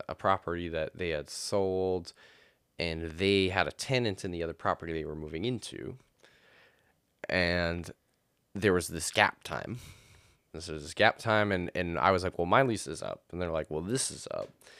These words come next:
and this is up." And so no one had anywhere to go. <laughs> That's basically what happened. And, um, so they had found this place.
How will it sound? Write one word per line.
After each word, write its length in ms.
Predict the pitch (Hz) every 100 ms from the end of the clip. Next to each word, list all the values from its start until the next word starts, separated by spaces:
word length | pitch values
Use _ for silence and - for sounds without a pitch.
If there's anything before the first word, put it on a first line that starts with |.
| - - _
and 140 | - 95
this 180 | 131 95
is 160 | 85
up." 200 | 85 -
And 140 | 78 87
so 140 | 87
no 160 | 92 147
one 140 | 190
had 280 | 123 147 147
anywhere 380 | 120 110 107 101
to 80 |
go. 400 | - - - 151 - - 202
<laughs> 80 | - - - - - -
That's 140 | 127 120
basically 520 | 147 147 131 127 127
what 180 | 117 107
happened. 340 | 127 - - 147 156 143 117
And, 360 | 127 127 120 - -
um, 580 | 117 107 101 101 101 - - - - - _
so 800 | - - 151 131 123 117 117 104 -
they 340 | 120 135 135 135
had 160 | 127
found 220 | 110 107 85
this 120 | -
place. 640 | 80 60 113 - -